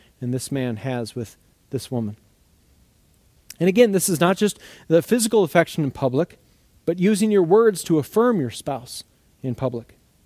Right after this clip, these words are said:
She concludes with a reference to the most intimate of positions. Again, we've seen it before in this book. "His left arm is under my head,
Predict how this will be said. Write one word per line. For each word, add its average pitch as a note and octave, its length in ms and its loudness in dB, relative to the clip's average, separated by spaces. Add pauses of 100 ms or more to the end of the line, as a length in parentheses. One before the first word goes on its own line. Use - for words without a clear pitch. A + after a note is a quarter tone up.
(480)
She - 160 0
concludes G#3 640 4 (440)
with F3+ 140 2
a F3 40 0
reference F#3+ 420 4
to E3+ 80 -4
the F3 80 2
most F3 280 4
intimate G#3 360 2
of F#3 100 2
positions. E3+ 480 0
Again, D#3+ 300 2
we've D3+ 120 2
seen G3+ 200 2
it F3 80 -2
before E3 360 4
in D#3+ 100 0
this D#3 120 -2
book. E3+ 240 4
"His E3+ 220 2
left F3+ 320 2 (160)
arm E3+ 280 0
is C#3 140 -4
under F3+ 220 0
my C#3+ 140 0
head, C3 300 -2